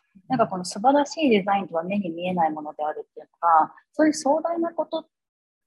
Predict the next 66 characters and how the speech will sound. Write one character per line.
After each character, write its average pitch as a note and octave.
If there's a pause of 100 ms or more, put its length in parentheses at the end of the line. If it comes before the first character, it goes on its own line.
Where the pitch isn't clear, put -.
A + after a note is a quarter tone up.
て A3
い A3
う -
よ F#3+
り D#3
は、 F3+ (260)
さ D4+
っ -
き B3+
そ G#3+
の F#3+
水 A3
野 G3+
さ F3+
ん D#3+ (180)
が F3+
お -
っ -
し F#3
ゃ F3
っ -
て A#3
た、 E3+ (680)
あ F3
の、 E3 (440)
な G#3+
ん -
て -
い -
う E4
ん -
で -
す -
か -
ね、 -
目 G3
の C#4+
前 F4
の E3+
こ F3
と D#3+
と -
い C#3+
う -
か、 D#3
目 F#3+
の B3
前 D4+
の G3
人 -
と E3
か、 F#3
目 F3+
の A3
前 D4
の G3
ク -
ラ F3+
イ -
ア F#3
ン F3
ト F3+
さ F3+
ん F3
と E3+
か、 F#3